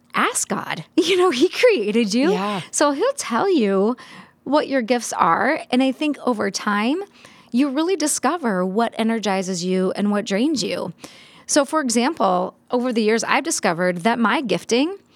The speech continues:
Speaker 1: is not necessarily serving on the front line, but giving and generosity is, because that's really been modeled for me. And so our family hasn't been called to the mission field where the,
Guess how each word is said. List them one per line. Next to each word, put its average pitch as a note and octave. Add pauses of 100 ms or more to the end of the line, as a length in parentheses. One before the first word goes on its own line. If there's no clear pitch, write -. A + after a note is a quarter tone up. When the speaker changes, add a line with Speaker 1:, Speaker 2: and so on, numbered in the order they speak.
(580)
Speaker 1:
is B3+
not C4
necessarily A#3+
serving G3
on F#3
the E3
front -
line, F#3 (260)
but G3
giving A3+
and F#3+
generosity F3+
is, F#3
because F#3
that's A3+
really G#3+
been E3+
modeled E3+
for -
me. G3 (680)
And B3
so A#3+ (240)
our F4
family F3+
hasn't F#3+
been F3+
called F3+
to G#3+
the E3+
mission E3
field C#4+ (160)
where G3+
the, F#3